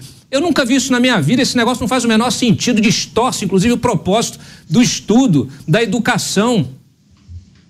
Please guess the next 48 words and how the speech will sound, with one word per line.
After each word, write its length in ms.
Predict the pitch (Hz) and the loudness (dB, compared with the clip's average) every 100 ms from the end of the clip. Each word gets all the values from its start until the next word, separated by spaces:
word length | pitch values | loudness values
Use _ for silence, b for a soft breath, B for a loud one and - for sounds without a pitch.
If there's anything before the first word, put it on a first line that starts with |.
| - | -4
Você 180 | 180 - | 0 0
tem 140 | 269 | -2
que 80 | 392 | -2
investir 320 | 359 254 285 | -2 -2 -2
na 60 | 269 | 0
educação, 500 | 185 170 131 208 208 | 0 -2 -4 -2 0
investir 300 | 151 135 214 | 0 0 0
em 40 | |
prof-, 260 | - 190 160 | 0 0 0
nos 160 | 170 | -2
professores, 760 | - 175 143 123 190 202 147 - B B | 0 0 0 0 0 0 -2 -6 B B
na 120 | 180 | -4
qualificação 580 | 202 190 190 170 143 190 | -2 -2 -2 -2 -2 -2
dos 80 | - | 0
professores, 720 | 170 147 123 - 214 170 - B - | 0 0 0 2 2 0 -4 B -2
em 60 | |
melhores 380 | 240 180 185 170 | 0 2 2 0
salários, 560 | - 135 185 220 160 190 | 0 -2 0 0 -2 0
em 20 | |
melhores 380 | 226 202 208 175 | 2 2 0 -2
salas 320 | 196 190 143 | 0 0 2
de 100 | 143 | 2
aula, 380 | 170 208 147 110 B - | 2 0 -4 -8 B -2
e 80 | |
não 100 | 170 | 2
aquelas 280 | 196 190 170 | 2 2 0
salas 300 | - 180 165 | 2 2 2
de 60 | 143 | 2
aula 180 | 170 165 | 2 2
ainda 180 | 170 | 2
da 80 | 147 | 2
década 320 | 139 - 151 | 0 0 0
de 80 | 147 | 2
oitenta, 680 | 156 123 175 220 185 117 95 B B _ _ | 2 2 0 -2 -2 -6 -8 B B _ _
com 60 | - | -8
a 40 | |
cadeira 380 | 143 151 139 170 | -2 0 2 2
de 80 | 147 | 2
madeira, 480 | 151 127 139 208 170 | 2 2 2 2 0
com 80 | 135 | -6
a 40 | |
carteira 440 | - 143 - 180 160 | -4 -4 0 2 2
de 80 | |
madeira, 520 | 147 139 120 190 208 160 | 2 2 2 2 0 -2
com 140 | 165 | 0
o 60 | 135 | -2
quadro 460 | - 165 151 143 | -2 -2 0 2
negro. 460 | 131 165 208 160 | 2 2 2 -2